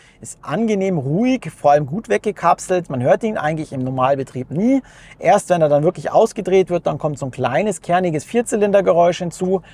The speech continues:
was aber nie irgendwie störend oder laut wirkt. Sehr kultiviert also das Triebwerk. Das Doppelkupplungsgetriebe arbeitet auch sehr zuverlässig, hat immer diese kleine Anfahrverzögerung, die man kennt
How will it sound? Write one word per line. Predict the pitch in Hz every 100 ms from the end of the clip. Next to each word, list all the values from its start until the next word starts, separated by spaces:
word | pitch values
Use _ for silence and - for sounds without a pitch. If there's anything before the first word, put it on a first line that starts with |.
| - -
was | - 143
aber | - 135
nie | 135 135 170 196 185 - -
irgendwie | 156 165 160 151
störend | 139 131 123 127 131 123
oder | 143 143
laut | 113 110 131 220 -
wirkt. | 247 254 - - - - - _ -
Sehr | 131 131 208
kultiviert | 202 165 139 214 277
also | - 190 185
das | 190 170 196
Triebwerk. | - 202 196 190 180 - - -
Das | 135
Doppelkupplungsgetriebe | - 214 247 220 202 190 175 170 180 170 -
arbeitet | 151 151 147
auch | 175 214
sehr | 214 196
zuverlässig, | 220 196 202 190 190 170
hat | 170 -
immer | 226 233
diese | 165 151 165
kleine | 147 147 147 -
Anfahrverzögerung, | 190 220 196 180 165 180 175 170 160
die |
man | 147 135 -
kennt | 135 165 214